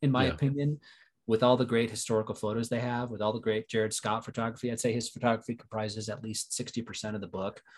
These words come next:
Speaker 2: Cool.
Speaker 1: Plus all these old historic photos from two thousand to two thousand four. And I just had this idea in my mind of, like, the location of Furnace Fest is this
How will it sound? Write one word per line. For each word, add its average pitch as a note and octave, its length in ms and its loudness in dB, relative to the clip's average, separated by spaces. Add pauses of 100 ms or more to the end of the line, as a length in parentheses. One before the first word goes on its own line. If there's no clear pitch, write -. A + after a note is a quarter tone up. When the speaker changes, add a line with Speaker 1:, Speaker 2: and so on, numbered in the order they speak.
(320)
Speaker 2:
Cool. E2+ 240 -4 (140)
Speaker 1:
Plus C3 300 6
all G#2+ 240 2
these G#2+ 180 -2
old G#2+ 260 0
historic G#2+ 400 -2
photos G#2+ 360 0
from - 140 -12
two - 160 -4
thousand G#2 400 0
to G2+ 80 -6
two - 160 -10
thousand G#2 340 -6
four. G#2 380 -6 (460)
And E3+ 80 6
I F3 40 6
just F#3+ 140 4
had G3+ 120 8
this D#3+ 140 6
idea C#3+ 300 10
in C3+ 60 6
my C3+ 80 4
mind A#2+ 320 2
of, A2 100 -4
like, G#2+ 300 -2 (720)
the A#2 180 2
location C3+ 800 2
of A#2+ 140 -6
Furnace B2+ 300 0
Fest - 320 -6
is G#2 120 -8
this G#2 160 -8